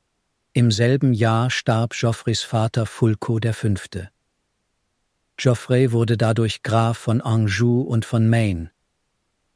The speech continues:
Am neunzehnten Januar elfhundertvierundvierzig eroberte er Rouen. Einen Tag später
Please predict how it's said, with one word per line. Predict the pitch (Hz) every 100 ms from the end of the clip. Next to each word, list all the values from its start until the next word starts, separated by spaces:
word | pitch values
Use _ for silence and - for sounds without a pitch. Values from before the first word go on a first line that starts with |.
| _
Am | 147 156
neunzehnten | 165 208 - 175 - 135
Januar | 117 123 131 123 120 -
elfhundertvierundvierzig | - 117 120 - 107 104 - 113 110 104 - 110 - - 113 - -
eroberte | 117 - 123 120 113 123
er | 127 113
Rouen. | 120 110 92 76 - _ _ _ _ _ _ _ _ _ -
Einen | 127 170 175
Tag | - 131 -
später | - 117 117 - 117 120